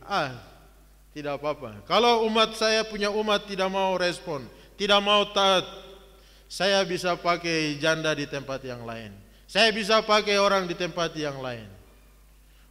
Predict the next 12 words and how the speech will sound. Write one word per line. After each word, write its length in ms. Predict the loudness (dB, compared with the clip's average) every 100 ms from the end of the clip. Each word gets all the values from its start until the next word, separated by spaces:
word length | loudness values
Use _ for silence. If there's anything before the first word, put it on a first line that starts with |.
| 0
Bahkan 320 | 2 4 2
Yesus 320 | 2 2 0
pernah 400 | -6 -6 0 0
berkata 480 | 0 0 0 2 0
bahwa, 240 | 2 2 2
"Kalau 560 | 6 8 8 6 4 4
kalian 400 | 4 4 4 2
tidak 240 | -2 0
mau 320 | 0 -2 0 0
memuji-muji, 800 | -4 -4 -4 -4 -4 -6 -6 -8
menyembah 480 | -6 -6 -4 -6
saya, 400 | -4 -6 -6 -10